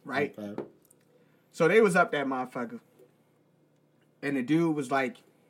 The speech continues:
Speaker 1: "Hey, yo, bruh, I need you to call the exterminator." He was like, "Why you need me to call the exterminator?"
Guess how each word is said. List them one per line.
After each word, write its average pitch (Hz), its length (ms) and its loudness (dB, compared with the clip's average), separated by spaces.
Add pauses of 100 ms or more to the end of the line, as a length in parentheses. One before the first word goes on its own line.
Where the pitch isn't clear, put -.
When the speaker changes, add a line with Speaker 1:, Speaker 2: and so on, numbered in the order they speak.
(160)
Speaker 1:
"Hey, 120 140 -6
yo, 143 240 4
bruh, 135 360 2 (1600)
I 123 120 -2
need 147 380 0
you 151 400 0 (600)
to 120 80 -10
call 151 320 4
the 143 120 2
exterminator." 131 760 0 (1120)
He 170 60 -16
was 170 80 -14
like, 185 120 -6
"Why 190 100 0
you 220 100 -2
need 214 120 -4
me 208 80 -2
to 208 60 -8
call 214 220 -2
the 214 80 -4
exterminator?" 208 580 -6